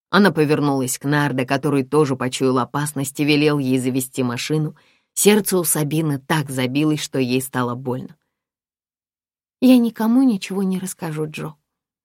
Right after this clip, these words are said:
И уж тем более о наших интимных встречах. Ты что?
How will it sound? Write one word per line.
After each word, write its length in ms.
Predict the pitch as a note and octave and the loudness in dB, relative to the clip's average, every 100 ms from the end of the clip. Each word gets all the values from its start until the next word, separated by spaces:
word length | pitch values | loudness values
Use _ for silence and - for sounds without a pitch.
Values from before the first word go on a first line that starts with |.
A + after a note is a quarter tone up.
| - | 4
И 100 | C#4 | 4
уж 140 | A3+ | 6
тем 220 | - A3 | 2 2
более 340 | G3 C4+ A#3 E3+ | 4 4 4 0
о 60 | |
наших 360 | D#3+ F#3 F#3+ F#3+ | -2 -4 -4 -6
интимных 420 | E3+ F#3+ F3+ E3 | -4 -2 -2 -4
встречах. 500 | - E3 D#3 D3+ - _ _ _ _ | -6 -4 -4 -6 -18 _ _ _ _
Ты 120 | - | 2
что? 260 | F4+ - E4+ | 2 2 -4